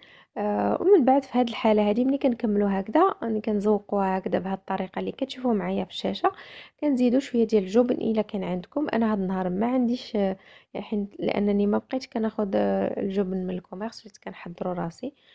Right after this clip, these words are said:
ما كانش عندي موجود. آه، صافي، استعملت، آه، يعني، حضرت البيتزا بلا جبن، يعني، واخا ما تكونش عندكم، غير حضروها. راه الصلصه ملي كتكون، آه،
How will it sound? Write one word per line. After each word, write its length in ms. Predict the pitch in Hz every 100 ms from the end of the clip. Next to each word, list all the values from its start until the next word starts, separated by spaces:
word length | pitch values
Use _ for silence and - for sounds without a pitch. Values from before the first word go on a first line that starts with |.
| _ -
ما 60 | 208
كانش 260 | 233 226
عندي 220 | 202 185 190
موجود. 600 | 180 180 208 277 254 - _
آه، 580 | 202 202 190 185 180 180
صافي، 520 | 196 233 - 196 208 233 _ _ _ _ _ _ _
استعملت، 540 | 196 185 202 202 - 190
آه، 420 | 185 185 180 180
يعني، 300 | - 185 180
حضرت 400 | - 196 190 202
البيتزا 500 | 196 190 175 208 226 -
بلا 340 | 185 202 208 -
جبن، 320 | 185 175 180
يعني، 160 | 175 185
واخا 200 | - 240
ما 100 | 226
تكونش 320 | - 220 202
عندكم، 400 | 190 - 262 294 _ _ _ _
غير 140 | 196 233
حضروها. 720 | - 175 208 202 196 214 226
راه 260 | 208 190 185
الصلصه 440 | - 226 208 208
ملي 160 | 202 196
كتكون، 500 | _ _ 202 190 190
آه، 220 | 185